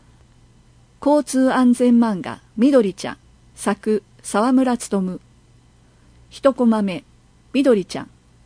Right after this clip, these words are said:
四月から新一年生になるんだから、交通事故に気をつけるのよ。新一年生たち、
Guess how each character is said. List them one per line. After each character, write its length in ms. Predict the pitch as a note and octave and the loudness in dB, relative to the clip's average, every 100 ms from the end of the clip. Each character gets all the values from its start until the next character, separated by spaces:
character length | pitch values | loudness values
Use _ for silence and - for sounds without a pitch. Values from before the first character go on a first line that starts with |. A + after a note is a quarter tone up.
| _ _ _ _ _ _ | _ _ _ _ _ _
四 200 | - G#3 | -4 0
月 240 | C4 - | 0 -2
か 140 | G#3 F#3+ | -8 -6
ら 220 | F#3 G3 _ _ | -8 -14 _ _
新 300 | - C#4 C#4+ | -2 2 2
一 200 | C4+ C4+ | 2 2
年 200 | C4+ B3 | 4 2
生 220 | - F3+ | 0 -6
に 120 | D#3+ | -4
な 120 | E3+ A#3+ | -4 0
る 120 | B3 | 0
ん 40 | |
だ 120 | F#3+ | 0
か 120 | F#3+ F3+ | -4 -8
ら、 160 | F3 _ _ _ _ | -8 _ _ _ _
交 220 | - D4 | 0 0
通 180 | - D4 | 0 -4
事 120 | C#4 | -2
故 100 | C4 | -2
に 140 | G#3 F3+ | -2 -4
気 160 | - | 0
を 80 | A#3 | 0
つ 100 | - | 0
け 80 | C#4 | -2
る 80 | A3 | -2
の 140 | F3 | -2
よ。 220 | E3 G#3+ _ _ _ _ _ _ _ _ - | -6 -6 _ _ _ _ _ _ _ _ -12
新 260 | - C#4 | 0 2
一 180 | C#4+ C4+ | 2 2
年 220 | C4+ A#3+ | 2 2
生 180 | - D#3+ | -2 -8
た 140 | - | -8
ち、 200 | F3+ - | -12 -14